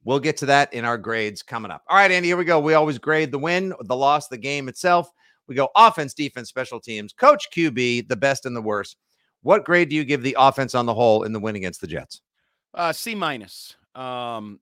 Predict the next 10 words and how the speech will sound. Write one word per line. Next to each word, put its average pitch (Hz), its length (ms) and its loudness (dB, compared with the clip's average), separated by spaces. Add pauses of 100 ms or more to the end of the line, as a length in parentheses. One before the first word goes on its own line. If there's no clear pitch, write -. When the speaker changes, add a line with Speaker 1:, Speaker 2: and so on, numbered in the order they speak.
Speaker 2:
I 131 60 -10
give 147 200 -10
them 147 160 -6
credit 175 500 -6 (160)
for 156 280 -6
not 135 300 -8
turning 143 280 -10
the 151 60 -12
ball 135 280 -6
over. 113 320 -8